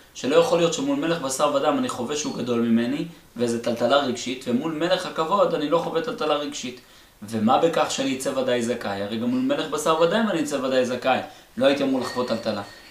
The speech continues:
אלא שהטלטלה נובעת מזה שאני חווה אדם גדול שעומד מולי. והנה, אומר מרן הרב קוק, מעלות השלמות שלוש הן. אחד זה שלמות המציאות. שתיים, שלמות החירות,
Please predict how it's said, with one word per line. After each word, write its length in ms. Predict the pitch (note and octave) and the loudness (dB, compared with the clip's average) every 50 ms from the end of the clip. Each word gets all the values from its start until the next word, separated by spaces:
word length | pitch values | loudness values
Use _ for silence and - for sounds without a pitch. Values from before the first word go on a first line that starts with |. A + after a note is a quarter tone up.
| - - | -10 -6
אלא 120 | G#2+ A2+ | -4 -4
שהטלטלה 720 | - - A#2+ A2+ - - C3 B2+ - F3 F#3 A2 A3+ A3+ A3 G3+ | -2 0 0 0 2 0 -2 0 2 4 6 6 6 6 6 4
נובעת 360 | F3+ E3 F#3 G3+ G3+ G3 - | 2 2 4 4 4 4 2
מזה 240 | F3 E3+ E3 F3+ F#3+ | -2 -4 -4 -4 -4
שאני 280 | - - D3+ D#3 E3 E3 | -2 -2 -2 -2 -2 -4
חווה 380 | - - B2+ D3+ E3+ - C#3+ | -4 -4 0 4 4 4 4
אדם 240 | C#3 C3+ C#3+ D3 C#3+ | 2 0 0 0 0
גדול 260 | C3+ C3 B2+ D3 D3+ | -2 -2 0 0 0
שעומד 360 | - - B2+ A#2 A#2+ B2 B2+ | 0 0 0 0 0 -2 -2
מולי. 240 | A#2+ A#2+ A2+ A2 G#2+ - - - - - - - - - - - - | -2 -2 -2 -2 -4 -6 -12 -18 -20 -20 -16 -16 -16 -14 -12 -10 -4
והנה, 280 | B2+ C#3 C3 A#2 G2 G2+ G#2 - - - - - - - | -2 0 2 2 0 -2 -6 -12 -16 -18 -20 -20 -14 -8
אומר 240 | - A#2+ B2+ C3 B2+ | -4 -2 0 0 0
מרן 240 | B2+ A#2+ A#2+ B2 B2 | 2 2 2 2 0
הרב 220 | A2+ G#2 G2+ G2 - | 0 -2 -4 -6 -8
קוק, 260 | - B2 - - - - - - - - - - | -8 -8 -8 -8 -10 -16 -20 -20 -20 -18 -6 -2
מעלות 540 | A2 B2+ B2+ C3 C3+ B2+ C#3+ F#3 G#3+ G#3 G3+ | 0 2 2 4 2 2 2 2 2 2 0
השלמות 500 | F#3+ - - C#3 C3 C3 D3+ F#3+ G3 - | -2 -4 -4 -4 -4 -4 -4 -4 -4 -4
שלוש 360 | - - B2+ B2+ A#2+ - - | -4 -4 -4 -4 -4 -4 -6
הן. 120 | A2 A2 - - - - - _ _ - - - - _ _ - A2+ | -8 -10 -10 -12 -16 -20 -20 _ _ -20 -20 -20 -20 _ _ -8 -6
אחד 260 | A2+ - E3 C3 C3 | 0 2 2 2 2
זה 100 | C3 B2+ | 0 -2
שלמות 440 | - - A#2+ B2 B2 C#3 B2+ - A2+ | -4 -4 -4 -4 -4 -4 -4 -4 -4
המציאות. 600 | G#2 G#2 G2+ - - - F2 - - - - - - _ _ _ _ _ _ _ - - - - - _ _ - | -4 -6 -6 -8 -12 -12 -12 -12 -12 -14 -18 -20 -20 _ _ _ _ _ _ _ -20 -20 -20 -20 -20 _ _ -14
שתיים, 500 | - - - - D#3 D3+ C#3+ C3 A#2+ A2+ | -12 -6 0 2 4 4 4 4 2 2
שלמות 420 | A2+ - - A#2 A#2+ C3+ C#3 - A#2+ | 0 0 -2 0 0 0 0 -2 -4
החירות, 580 | A2 - A#2 A2 A2+ G2+ - - - - - | -6 -6 -6 -8 -6 -8 -8 -8 -10 -12 -18